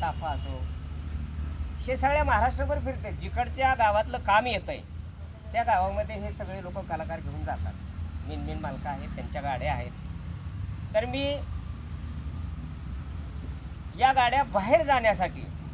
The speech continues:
मी आपल्या जिल्ह्याचे पालकमंत्री जयकुमार भाऊ, आपले माजी आमदार रामभाऊजी सातपुते साहेब यांच्या माध्यमातून हे तुम्हाला जी टोल लागणारे आहेत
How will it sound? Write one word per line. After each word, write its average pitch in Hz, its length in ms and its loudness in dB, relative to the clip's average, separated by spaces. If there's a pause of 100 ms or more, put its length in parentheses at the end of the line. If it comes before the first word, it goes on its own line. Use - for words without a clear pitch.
(340)
मी 190 340 -4 (1300)
आपल्या 190 480 0 (560)
जिल्ह्याचे 196 300 -4
पालकमंत्री 185 540 0 (340)
जयकुमार 170 340 -2
भाऊ, 175 240 -2 (1400)
आपले 175 160 -6
माजी 170 260 2
आमदार 175 300 0
रामभाऊजी 170 400 -2
सातपुते 190 420 -4
साहेब 175 280 2 (600)
यांच्या 196 280 6
माध्यमातून 196 640 4 (880)
हे 262 160 2
तुम्हाला 254 420 6
जी 269 160 -2
टोल 277 320 2
लागणारे 226 460 6
आहेत 196 280 2